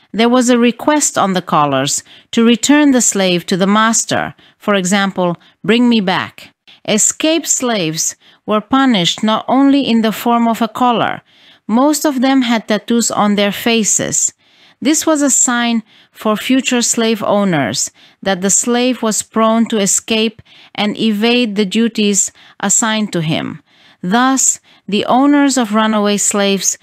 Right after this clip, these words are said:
tried to demoralize other slaves by suppressing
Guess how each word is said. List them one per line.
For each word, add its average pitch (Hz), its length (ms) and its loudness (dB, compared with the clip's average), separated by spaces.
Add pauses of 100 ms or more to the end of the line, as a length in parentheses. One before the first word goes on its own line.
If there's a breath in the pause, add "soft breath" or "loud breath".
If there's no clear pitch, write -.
(280 soft breath)
tried 240 400 0
to 226 100 0
demoralize 190 920 0
other 240 260 0
slaves 202 600 0 (340 soft breath)
by 202 180 -2
suppressing 247 840 0